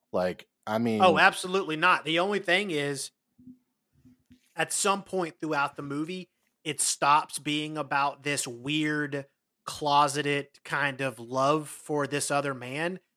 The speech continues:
Speaker 2: and kinda, it does switch a little bit. But
Speaker 1: Yeah.
Speaker 2: yeah, for, for probably about half or a little more,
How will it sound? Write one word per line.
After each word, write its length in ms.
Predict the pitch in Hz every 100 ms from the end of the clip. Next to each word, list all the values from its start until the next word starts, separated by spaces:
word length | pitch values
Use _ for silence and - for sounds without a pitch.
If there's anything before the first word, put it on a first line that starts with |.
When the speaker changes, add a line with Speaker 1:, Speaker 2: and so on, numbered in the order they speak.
| _ _
Speaker 2:
and 200 | 143 147
kinda, 320 | 147 156 151 151
it 140 | 131
does 240 | 156 170
switch 360 | - 143 151 -
a 40 |
little 240 | 180 196 190
bit. 340 | 196 208 208 _
But 300 | 156 147 156
Speaker 1:
Yeah. 180 | 175 127
Speaker 2:
yeah, 60 | -
for, 340 | 170 170 156 -
for 100 | 170
probably 480 | - 196 226 220 190
about 300 | 151 156 143
half 440 | - 151 165 147 151
or 100 | 139
a 60 |
little 260 | 131 147 139
more, 460 | 131 139 160 170